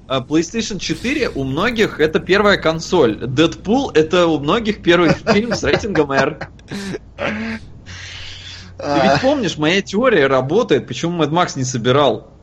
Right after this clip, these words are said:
Speaker 1: и почему
Speaker 3: Да,
Speaker 1: фильмы там
Speaker 3: может
Speaker 1: эти
Speaker 3: быть.
Speaker 1: Так что
Speaker 3: Может
Speaker 1: да,
Speaker 3: быть,
Speaker 1: всё,
Speaker 3: да.
Speaker 1: вот теперь они начинают взрослеть. Ну, это, конечно,
Speaker 3: А.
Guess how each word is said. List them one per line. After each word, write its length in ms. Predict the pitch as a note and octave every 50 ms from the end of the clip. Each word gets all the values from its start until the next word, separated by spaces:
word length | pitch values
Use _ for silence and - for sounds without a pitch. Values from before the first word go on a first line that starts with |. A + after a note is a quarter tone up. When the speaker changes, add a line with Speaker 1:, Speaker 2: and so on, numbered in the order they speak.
| - _ - _ -
Speaker 1:
и 100 | - B2
почему 400 | B2+ C#3 C3 C3+ E3 E3+ F3+ E3+
Speaker 3:
Да, 60 | B2
Speaker 1:
фильмы 320 | C#3+ E3 F3 F#3+ G#3 A3 A#3
там 240 | - C#3+ C3+ C3 B2+ B2
Speaker 3:
может 220 | B2 B2+ C#3 -
Speaker 1:
эти 160 | - - -
Speaker 3:
быть. 260 | - - - - - - - - - - - - - - - - - - - - - - - - - - - - - - - C#3+ C#3+
Speaker 1:
Так 140 | C#3 C#3+ D3
что 80 | D#3
Speaker 3:
Может 180 | E3 D#3+ - -
Speaker 1:
да, 240 | - F3+ A#3 A3 D#3+ A#2
Speaker 3:
быть, 80 | G#2+
Speaker 1:
всё, 480 | - - - F#3+ G#3 G3+ D3 A2+ A2 G#2+
Speaker 3:
да. 60 | A2+ A#2+ A#2
Speaker 1:
вот 300 | C3 D#3+ G3+ G#3 - -
теперь 260 | - - - G#3+ G#3
они 180 | G3+ F#3+ F#3+
начинают 440 | F#3+ F#3 D#3+ - G3+ F3+ F3+ F3 D3+
взрослеть. 640 | C#3 D3+ D3+ D3+ D#3 D3+ - D#3+ C#3 A#2 G#2+ G#2 - - - - - - - - - - - - - - - - - - - - - - - - - - - - - - - - - - - - - - - - - - - - - - -
Ну, 100 | D#3+ F#3+
это, 140 | G#3+ G3+ G#3
конечно, 360 | A3+ - D3 D3+ D3+ D3+
Speaker 3:
А. 20 | D3+